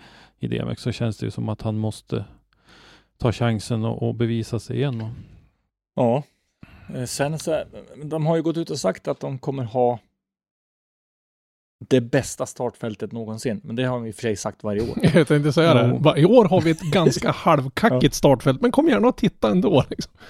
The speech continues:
Speaker 1: Nej, men
Speaker 3: Precis.
Speaker 1: sen, eh, vi har ju några såna här som inte är lika la-, namnkunniga riktigt, men som lyckades riktigt bra i någon tävling. Mikolaj Sakrevski bland annat. Marko Sakharil har vi ju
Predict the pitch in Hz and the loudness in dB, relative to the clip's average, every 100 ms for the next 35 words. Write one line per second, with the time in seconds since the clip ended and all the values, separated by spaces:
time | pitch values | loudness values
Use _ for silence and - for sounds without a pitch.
0 | - - - - - - - - - - | -20 -20 -20 -20 -14 -10 -6 -6 -8 -14
1 | - - 127 131 151 156 151 143 156 143 | -16 -4 2 4 6 6 6 4 4 4
2 | 139 131 123 139 139 175 147 120 113 - | 4 2 0 4 6 8 8 6 4 4
3 | 123 110 120 120 113 117 117 127 123 131 | 2 2 2 0 2 2 4 4 4 2
4 | 127 131 131 165 147 120 110 107 - 120 | 0 0 2 2 4 2 2 0 0 -2
5 | 117 113 104 110 113 - 117 107 - 113 | -2 -2 -2 0 0 0 -2 -2 -2 -4
6 | - 110 - 117 110 104 110 113 104 95 | -4 -8 -4 -2 0 0 -2 -2 -2 -4
7 | 120 113 110 107 - 113 113 110 104 - | -4 -4 -6 -6 -6 -4 -2 -2 -4 -8
8 | 113 - 117 113 107 - - 120 117 117 | -8 -4 -4 -4 -8 -10 -8 -6 -6 -6
9 | 117 113 110 - 131 127 120 120 120 - | -6 -8 -10 -8 -4 -4 -2 -4 -4 -2
10 | 120 117 120 120 | -2 -2 -4 -4